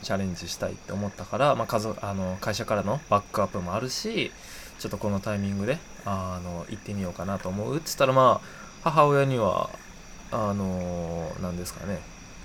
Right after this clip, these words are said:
まあ、なんか泣き怒られたというか、うん、寂しいと。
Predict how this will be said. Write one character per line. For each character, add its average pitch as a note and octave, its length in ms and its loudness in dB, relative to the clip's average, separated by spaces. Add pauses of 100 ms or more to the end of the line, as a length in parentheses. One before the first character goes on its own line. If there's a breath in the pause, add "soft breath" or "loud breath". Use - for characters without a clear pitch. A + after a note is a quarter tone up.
(200)
ま G#2 80 -4
あ、 - 20 -2
な F#2 60 0
ん F2 60 -4
か E2 180 -4
泣 G2+ 200 0
き G#2+ 100 -2
怒 G2 260 0
ら F#2+ 100 4
れ F2 80 0
た E2+ 140 -4
と E2+ 100 -10
い F#2+ 60 -6
う - 100 -6
か、 - 140 -10 (600)
う G2 40 -8
ん、 - 1500 -14
寂 F#2+ 260 0
し - 140 -6
い G2 40 -8
と。 - 200 -12